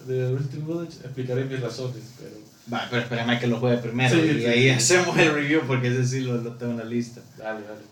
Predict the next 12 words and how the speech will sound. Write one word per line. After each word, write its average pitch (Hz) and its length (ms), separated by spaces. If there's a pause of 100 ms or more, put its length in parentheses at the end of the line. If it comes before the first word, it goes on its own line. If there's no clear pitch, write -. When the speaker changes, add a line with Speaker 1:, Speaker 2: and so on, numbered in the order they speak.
(140)
Speaker 2:
Eh, 120 440
vaya, 127 260
continuamos 123 520
con 131 280
Best 135 440
Action 131 400
Game, 101 260 (760)
que 117 160
son 123 420
Back 120 180
for 123 160
Blood, 147 360